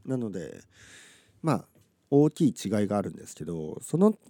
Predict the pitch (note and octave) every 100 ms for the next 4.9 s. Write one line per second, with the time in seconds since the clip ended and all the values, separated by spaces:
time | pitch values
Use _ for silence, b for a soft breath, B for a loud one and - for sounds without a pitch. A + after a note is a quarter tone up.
0 | - - A#3+ D4 - D#4+ F3+ F2+ E2 F2
1 | - G#2+ G#2 G#2 G2+ G#2 G2 F#2+ F#2 -
2 | - _ _ - A2 - C#3+ C#3 B2+ A#2+
3 | C#3+ C3 B2+ A#2+ A2 D#2 - - D#2 -
4 | - - D4+ - D#3 - - - -